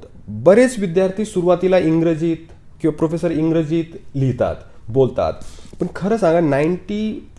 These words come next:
फाईव्ह पर्सेंट म्हणजे पंच्याण्णव टक्केपेक्षा जास्त आपली लोकसंख्या त्यांना इंग्रजी कळत नाही. कसं काय कळणार आहे त्यांना की जे-, जेएनयूमध्ये काय घडतंय किंवा हे सध्या जे घडतंय ते काय चालू आहे, ते जर तुम्ही इंग्रजीत लिहित असाल आणि मराठीत, उडिया, बेंगॉली, म-,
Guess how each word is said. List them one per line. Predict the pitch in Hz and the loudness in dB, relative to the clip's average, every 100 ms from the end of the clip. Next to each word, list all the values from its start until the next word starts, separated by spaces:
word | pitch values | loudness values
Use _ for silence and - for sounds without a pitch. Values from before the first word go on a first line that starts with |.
| - | -6
फाईव्ह | 151 180 185 | 0 2 2
पर्सेंट | 135 - 147 | 0 0 -2
म्हणजे | 147 165 | -2 -2
पंच्याण्णव | 170 139 151 170 180 196 170 | 0 0 0 0 0 0 -2
टक्केपेक्षा | 151 - 185 175 151 | -6 -4 -2 -2 -2
जास्त | 165 156 165 | -2 -2 -4
आपली | 156 160 | -2 -2
लोकसंख्या | 139 143 156 156 | -2 -4 -6 -6
त्यांना | 156 | -4
इंग्रजी | 147 147 156 | -4 -4 -6
कळत | 165 127 120 | 0 0 2
नाही. | 101 80 - - - - - | -4 -8 -14 -18 -20 -20 -8
कसं | 254 240 | -6 -2
काय | 262 | -2
कळणार | 208 196 | 0 2
आहे | 175 | 0
त्यांना | 139 131 135 | 0 0 -2
की | 151 | -4
जे-, | 127 127 | -6 -6
जेएनयूमध्ये | 127 135 147 175 127 | -2 0 0 -2 -4
काय | 113 107 | -4 -2
घडतंय | 101 - 85 - - - - - | -4 -4 -8 -10 -20 -20 -18 -2
किंवा | 170 165 160 147 | 4 6 6 4
हे | 165 | 0
सध्या | 165 160 165 | 2 2 2
जे | 175 | 2
घडतंय | 147 139 131 160 170 | 2 -2 0 0 0
ते | 170 - | -4 -6
काय | 160 143 151 | -6 0 2
चालू | 160 139 143 151 | 2 2 2 4
आहे, | 123 135 | 4 2
ते | 156 | 0
जर | 175 | -2
तुम्ही | 175 180 | 0 0
इंग्रजीत | 165 170 180 185 | 2 0 0 -2
लिहित | 151 151 127 | -2 -2 -4
असाल | - 107 98 - - - - | -2 0 0 -4 -12 -16 -4
आणि | - | 2
मराठीत, | 135 123 151 151 160 160 156 120 | 4 6 6 4 2 0 -2 -4
उडिया, | 131 135 143 135 131 | -4 -2 2 4 4
बेंगॉली, | 131 123 131 131 135 131 131 131 | 4 4 4 6 6 4 -2 -4
म-, | - | -6